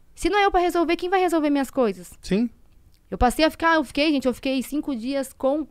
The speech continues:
Speaker 1: medo. Eu me vivi num pânico. Até falei, "Eu vou chamar a polícia."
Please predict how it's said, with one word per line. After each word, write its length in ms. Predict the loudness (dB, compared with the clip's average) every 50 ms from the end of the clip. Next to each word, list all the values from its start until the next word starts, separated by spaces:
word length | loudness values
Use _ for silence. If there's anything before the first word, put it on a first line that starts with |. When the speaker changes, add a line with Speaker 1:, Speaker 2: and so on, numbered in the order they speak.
| -16 -20 -14
Speaker 1:
medo. 720 | -12 -10 -8 -6 -4 0 2 2 2 2 0 -4 -8 -8 -12 -16 -20 -20 _ -20 -20 _ _ _ -6
Eu 160 | -6 -6 -6 -4 -4
me 160 | -2 -2 0
vivi 380 | 0 0 -2 0 2 2 2 4
num 320 | 4 4 4 4 4 2
pânico. 640 | 2 2 2 4 4 2 0 -2 -6 -8 -10 -10 -14 -18 -20 -20 -20 -20 _ _ _
Até 280 | -2 0 4 4 4 4
falei, 340 | 4 2 4 4 4 4 4
"Eu 40 | 4
vou 120 | 4 2
chamar 360 | 2 2 0 2 4 4 4 4
a 20 |
polícia." 560 | 4 4 4 6 6 6 6 4 2 -2 -2